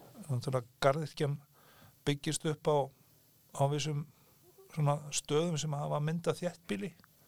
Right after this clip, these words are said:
Svona að verulegu leyti, sko. Það eru svona staðir eins og Hveragerði og Laugarás og Reykholt og, og fleiri staðir sem að byggjast upp í kringu þetta. Svo,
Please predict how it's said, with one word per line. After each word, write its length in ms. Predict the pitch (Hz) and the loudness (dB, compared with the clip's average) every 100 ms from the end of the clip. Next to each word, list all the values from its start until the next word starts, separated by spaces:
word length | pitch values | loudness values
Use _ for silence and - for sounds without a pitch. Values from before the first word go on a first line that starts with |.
| _ - - - - _ - | _ -20 -20 -20 -20 _ -10
Svona 220 | - 139 139 | 0 2 4
að 100 | 156 | 2
verulegu 340 | 160 156 147 | 2 0 0
leyti, 320 | 143 - 214 | -4 -4 -6
sko. 240 | - 170 135 | -4 -4 -6
Það 80 | 139 | -6
eru 140 | 127 | -6
svona 220 | 147 147 - - | -4 -4 -8 -6
staðir 480 | - 139 147 156 151 | 0 0 0 -2 -4
eins 100 | 147 | -4
og 160 | 151 - _ - - - - - | -6 -8 _ -20 -20 -20 -20 -4
Hveragerði 560 | - 147 151 160 160 156 | 2 2 2 0 2 2
og 420 | 151 139 139 147 143 | 0 -2 -6 -2 2
Laugarás 420 | 156 156 156 - | 4 2 -2 -4
og 140 | 151 151 | -4 -4
Reykholt 420 | 147 160 - 151 | -4 -6 -4 -4
og, 200 | 143 - _ _ _ - - - - - - _ _ | -4 -6 _ _ _ -20 -20 -20 -20 -20 -20 _ _
og 100 | 123 | -2
fleiri 260 | 143 147 175 175 | 2 2 0 -6
staðir 340 | 151 151 175 - - _ _ _ | -2 -2 -2 -8 -20 _ _ _
sem 220 | - 139 | 0 4
að 180 | 139 131 - _ _ _ _ - - | 2 0 -6 _ _ _ _ -10 -6
byggjast 360 | 139 139 - 135 | -4 -4 -4 -6
upp 80 | 139 | -6
í 40 | |
kringu 240 | 147 147 139 | -4 -2 -2
þetta. 260 | 143 127 | -2 -2
Svo, 220 | 113 139 | 0 0